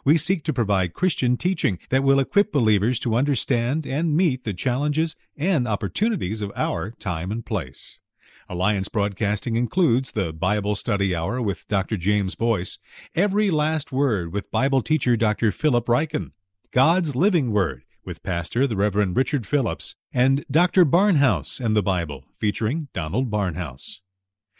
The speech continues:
For more information on the Alliance, including a free introductory package for first-time callers, or to make a contribution, please call toll-free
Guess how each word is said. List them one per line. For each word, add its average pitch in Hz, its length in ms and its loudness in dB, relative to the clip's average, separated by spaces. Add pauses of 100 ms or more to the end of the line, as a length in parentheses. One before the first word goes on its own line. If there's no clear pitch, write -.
(260)
For 123 120 2
more 123 220 2
information 110 560 0
on 92 160 2
the 90 100 2
Alliance, 82 540 -2
including 123 400 2
a 98 80 0
free 151 320 0
introductory 113 580 0
package 127 500 -2
for 85 360 0
first-time 156 560 0
callers, 87 480 -4 (400)
or 123 300 6
to 139 180 0
make 190 260 0
a 180 80 6
contribution, 110 840 0 (180)
please 113 340 0
call 107 340 4
toll-free 101 720 0